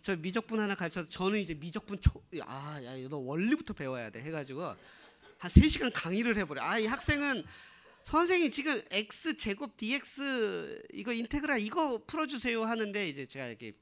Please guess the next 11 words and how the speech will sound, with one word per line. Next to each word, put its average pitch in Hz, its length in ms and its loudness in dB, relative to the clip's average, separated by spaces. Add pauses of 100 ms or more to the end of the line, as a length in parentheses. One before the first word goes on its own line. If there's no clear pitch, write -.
강의가 143 440 -6
나가버리니까 113 880 -8 (1000)
"아, 131 180 -10
너무 139 280 -6
어려워요." 123 600 -4
이러면서, 117 640 -8 (720)
어, 110 500 -8 (420)
제가 160 200 -4
그래서 147 300 -6 (720)
솔직히 - 640 -10
말씀드리면 139 640 -6